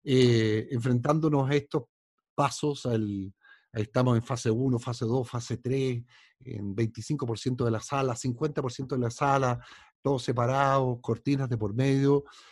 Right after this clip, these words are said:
genera también una incertidumbre que, que a todos nos tiene bastante agobiados.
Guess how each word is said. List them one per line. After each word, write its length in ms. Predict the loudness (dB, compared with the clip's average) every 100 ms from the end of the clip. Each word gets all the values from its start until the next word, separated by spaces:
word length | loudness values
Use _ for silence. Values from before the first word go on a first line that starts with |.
| -20
genera 420 | -2 2 4 4 2
también 280 | 0 2
una 80 | 0
incertidumbre 600 | -2 -6 -2 0 0 -2
que, 260 | -2 -4 -4
que 140 | -8
a 60 | -6
todos 260 | 0 0
nos 160 | 0 -4
tiene 320 | -4 -2 -4 _
bastante 400 | -14 -8 -6 -2
agobiados. 800 | -2 0 2 2 -2 -8 -14 -20